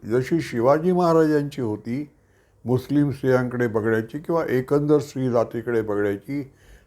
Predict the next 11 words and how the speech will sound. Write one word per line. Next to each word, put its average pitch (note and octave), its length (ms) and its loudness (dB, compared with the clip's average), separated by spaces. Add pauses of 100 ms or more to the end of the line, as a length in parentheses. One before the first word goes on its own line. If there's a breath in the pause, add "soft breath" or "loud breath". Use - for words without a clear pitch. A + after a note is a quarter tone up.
(120)
तशी D3 280 2
शुद्ध F#3 580 2
दृष्टी C3 760 -4 (380)
अकबराची D#3+ 560 2
नव्हती. E3 540 -4
हे D#3+ 80 -2
पुढे E3 400 2
आपल्याला E3 460 0
कळलं. G2 400 -4 (2500)
त्यामुळे D3+ 440 4
तपशिलात F#3 720 2